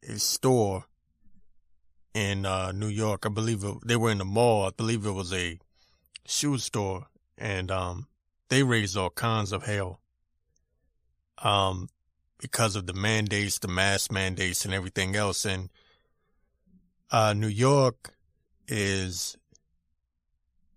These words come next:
New York is nothing short of, uh, Nazi Germany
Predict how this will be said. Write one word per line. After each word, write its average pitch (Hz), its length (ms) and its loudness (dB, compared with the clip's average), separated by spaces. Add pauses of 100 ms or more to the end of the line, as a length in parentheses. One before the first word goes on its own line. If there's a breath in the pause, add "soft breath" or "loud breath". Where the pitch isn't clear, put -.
(320)
New 131 140 4
York 156 340 10
is 127 180 4
nothing 107 460 -2 (140)
short 110 380 2
of, 101 340 -4
uh, 95 220 -4
Nazi 107 440 -2
Germany 101 540 -4